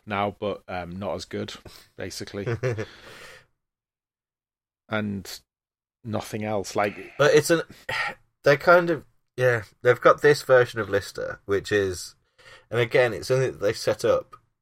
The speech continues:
Speaker 2: use for a couple of minutes, and then completely forget about.
Speaker 1: Yeah.
Speaker 2: You've got this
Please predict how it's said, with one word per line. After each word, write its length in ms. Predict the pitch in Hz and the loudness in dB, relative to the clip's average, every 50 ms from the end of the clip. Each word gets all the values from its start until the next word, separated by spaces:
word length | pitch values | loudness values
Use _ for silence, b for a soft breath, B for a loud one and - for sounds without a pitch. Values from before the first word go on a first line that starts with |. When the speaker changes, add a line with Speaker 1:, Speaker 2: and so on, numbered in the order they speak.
| _ - | _ -8
Speaker 2:
use 540 | 113 117 127 131 131 123 113 - - - _ _ | -6 -4 -4 -4 -4 -6 -8 -10 -12 -16 _ _
for 240 | - - 110 101 | -8 -4 -2 -2
a 60 | 98 - | -2 -4
couple 320 | _ - - 139 - 135 | _ -4 -4 -2 -2 -2
of 60 | 123 | -4
minutes, 480 | 107 92 82 82 - - - - - - - | -2 -4 -6 -6 -10 -10 -12 -14 -12 -10 -10
and 140 | 98 95 | -8 -8
then 200 | 95 95 95 87 | -8 -8 -10 -10
completely 500 | 87 - 98 90 - 87 98 - - 95 | -12 -12 -12 -10 -8 -6 -8 -6 -6 -8
forget 280 | 90 - 92 101 101 - | -8 -6 -2 -2 -2 -2
about. 300 | - - 71 76 69 - - _ _ _ _ _ | -2 -6 -8 -8 -8 -10 -12 _ _ _ _ _
Speaker 1:
Yeah. 220 | - 127 113 123 - | -6 -6 -6 -6 -6
Speaker 2:
You've 160 | 95 104 98 | -6 -4 0
got 200 | 110 120 101 98 110 | 0 0 0 2 0
this 320 | 123 113 - - - - | -2 -2 -2 -4 -12 -16